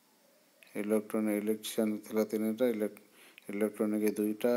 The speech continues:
ୱେଲ୍ଡର ଦୁଇଟା, ଟର୍ଣ୍ଣର ଦୁଇଟା, ଆଉ ମାଚିନିଷ୍ଟ ହେଉଛି ଦୁଇଟା। ଇଏ ହେଉଛି ଆଠ ହଜାର ଦରମା ଅଛି। ତ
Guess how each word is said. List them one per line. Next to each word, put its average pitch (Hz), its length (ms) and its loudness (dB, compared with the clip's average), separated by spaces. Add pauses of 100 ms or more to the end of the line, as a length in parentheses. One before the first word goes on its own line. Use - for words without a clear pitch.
(100)
ୱେଲ୍ଡର 104 460 0 (500)
ଦୁଇଟା, 107 400 0 (200)
ଟର୍ଣ୍ଣର 104 440 0 (840)
ଦୁଇଟା, 107 540 0 (640)
ଆଉ 107 140 -2 (1080)
ମାଚିନିଷ୍ଟ 107 800 -2 (160)
ହେଉଛି 107 320 -6
ଦୁଇଟା। 101 360 2 (140)
ଇଏ 107 100 -4
ହେଉଛି 107 280 -2 (560)
ଆଠ 107 260 -2
ହଜାର 104 340 4
ଦରମା 104 340 0
ଅଛି। 98 160 -10 (100)
ତ - 60 -20